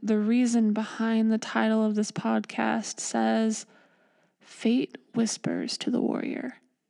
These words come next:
'You cannot withstand the storm.'" The warrior whispers back,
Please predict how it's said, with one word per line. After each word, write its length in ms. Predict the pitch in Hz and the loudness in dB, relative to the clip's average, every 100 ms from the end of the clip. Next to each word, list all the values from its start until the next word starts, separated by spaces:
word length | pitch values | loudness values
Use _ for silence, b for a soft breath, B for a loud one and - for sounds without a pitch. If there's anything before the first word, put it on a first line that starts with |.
| _ _ _ _ _ _ - | _ _ _ _ _ _ -6
'You 540 | 233 214 220 - 240 | 0 2 2 0 -4
cannot 540 | - - 220 226 226 - | -8 -4 -2 -2 -4 -4
withstand 580 | 233 - - 117 113 117 | -4 -4 -2 0 2 2
the 60 | |
storm.'" 500 | 113 - 117 117 117 - _ _ _ _ _ _ _ _ _ _ _ _ _ _ - | -2 -4 -4 -2 -6 -8 _ _ _ _ _ _ _ _ _ _ _ _ _ _ -4
The 140 | 220 | 0
warrior 420 | 214 214 214 214 214 | 2 2 2 2 0
whispers 500 | 214 - 208 214 - | -2 -4 -6 -6 -4
back, 460 | 214 - - - | -6 -8 -10 -18